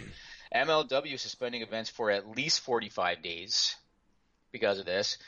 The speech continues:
Triple A and C M L L in Mexico, both of them have canceled upcoming shows in March.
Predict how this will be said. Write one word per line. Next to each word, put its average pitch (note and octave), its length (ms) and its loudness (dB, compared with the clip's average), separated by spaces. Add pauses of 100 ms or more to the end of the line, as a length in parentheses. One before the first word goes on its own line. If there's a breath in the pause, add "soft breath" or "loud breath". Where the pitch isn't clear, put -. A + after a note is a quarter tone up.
(160 loud breath)
Triple D#3+ 380 4
A C#3+ 100 6
and C3 120 4
C C#3 160 2
M C3+ 100 -2
L B2+ 160 6
L C3 160 6
in A2+ 80 -2
Mexico, G#2+ 600 2
both C3+ 260 6
of B2+ 100 2
them A#2 200 -2
have G#2 220 -2
canceled G#2+ 520 -2
upcoming G#2 340 -2
shows G#2 380 2
in G2+ 100 -8
March. F#2+ 560 2